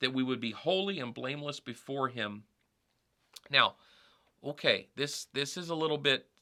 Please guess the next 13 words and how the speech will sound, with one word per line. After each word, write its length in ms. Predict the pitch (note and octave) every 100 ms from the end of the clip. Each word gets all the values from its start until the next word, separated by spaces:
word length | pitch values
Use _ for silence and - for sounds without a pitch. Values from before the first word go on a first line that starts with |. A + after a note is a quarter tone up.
| -
uh, 460 | A#2+ A2+ G#2+ G#2+ D#2 -
problematic. 680 | B2+ A#2 A2 G2+ G#2 C#3+ -
"He 240 | C#3 A#2+
chose 760 | - - - F#3+ A3 B3+ B3+ -
us 600 | C3 A#2+ A2+ C#3+ - - _ _ _ _ -
in 240 | E3+ G3
him 520 | G3+ D#3 F3 B2+ A#2+ B2+
before 500 | B2 A2+ - D#3+ F3+
the 120 | E3+
foundation 680 | - C#3+ C3 B2 C3 - B2
of 180 | A#2 A#2
the 100 | A2+
world." 560 | A#2 D3 A#2+ G2+ -